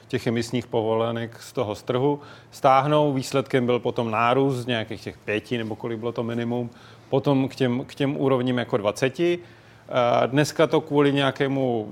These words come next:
mixu souhru jako faktoru jako vyskočilo až na těch devadesát. A tou otázkou, eh, reformy trhu je vlastně nepochopení toho, eh, co, co tady máme. To není chyba,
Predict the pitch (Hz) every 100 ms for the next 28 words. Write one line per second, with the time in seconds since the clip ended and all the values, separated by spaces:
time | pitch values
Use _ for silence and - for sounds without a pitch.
0 | - 139 135 - 156 135 147 139 139 135
1 | 123 131 - 127 - 147 143 135 143 131
2 | - 139 147 143 - 131 117 131 107 107
3 | 110 - 127 147 185 - - - - -
4 | - 127 123 123 131 131 - - - 156
5 | 151 160 160 165 - 175 170 151 - 131
6 | 123 120 120 117 117 - 127 143 175 185
7 | 180 170 131 117 139 165 202 - - -
8 | - 127 139 139 147 - 160 160 151 165
9 | 147 165 170 160 165 160 165 147 160 165
10 | 151 147 147 147 139 - 160 - 156 156
11 | 156 160 160 113 95 - - 156 160 220
12 | 240 - 113 101